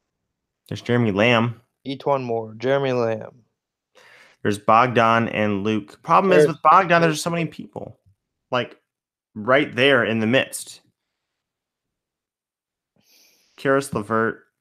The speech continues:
Speaker 1: <sighs> I just don't know what's gonna happen
Speaker 2: He's
Speaker 1: with that
Speaker 2: shooting guard?
Speaker 1: lineup. He is. He's shooting guard, small forward. I just don't know about that
Speaker 2: Like,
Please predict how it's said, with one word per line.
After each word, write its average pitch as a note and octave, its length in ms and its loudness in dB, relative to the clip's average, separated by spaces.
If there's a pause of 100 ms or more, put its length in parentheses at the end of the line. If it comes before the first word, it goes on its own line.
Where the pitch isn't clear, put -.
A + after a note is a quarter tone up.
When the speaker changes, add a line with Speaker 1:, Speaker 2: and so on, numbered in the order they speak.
(260)
Speaker 1:
<sighs> - 360 -20
I - 520 -12
just - 160 -20
don't A2 180 -8
know G#2 120 -2
what's G#2 140 -4
gonna G#2+ 140 -6
happen G#2 220 0
Speaker 2:
He's A#2 100 -4
Speaker 1:
with G2 140 -8
that - 160 -2
Speaker 2:
shooting G2 180 0
guard? - 20 -4
Speaker 1:
lineup. F#2+ 240 -4 (640)
He C#3+ 260 0
is. A#2+ 600 2 (1200)
He's C#3+ 380 -2
shooting C3 240 -2
guard, A#2 180 2
small G#2+ 260 0
forward. G#2 460 2 (220)
I A#2 100 -4
just B2 180 -6
don't A#2+ 220 0
know G#2+ 120 2
about G#2 260 0
that G#2+ 180 2
Speaker 2:
Like, D3 120 -6